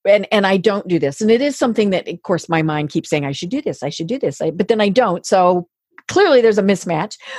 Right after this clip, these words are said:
But, you know, it's, it, and it's not, you know, "I'm grateful that I made a million dollars today." Maybe it's, "I'm grateful that I got to work five minutes faster."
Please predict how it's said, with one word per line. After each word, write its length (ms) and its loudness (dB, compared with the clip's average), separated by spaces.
But, 260 2
you 100 2
know, 160 2
it's, 360 -6
it, 100 -2
and 140 2
it's 200 -4
not, 560 0
you 140 2
know, 80 2
"I'm 180 2
grateful 340 0
that 140 -4
I 120 -6
made 220 -4
a 40 -6
million 340 -2
dollars 360 -2
today." 380 -8
Maybe 320 2
it's, 240 0
"I'm 260 0
grateful 760 -2
that 120 4
I 120 0
got 200 0
to 80 0
work 340 -2
five 320 0
minutes 280 0
faster." 440 -8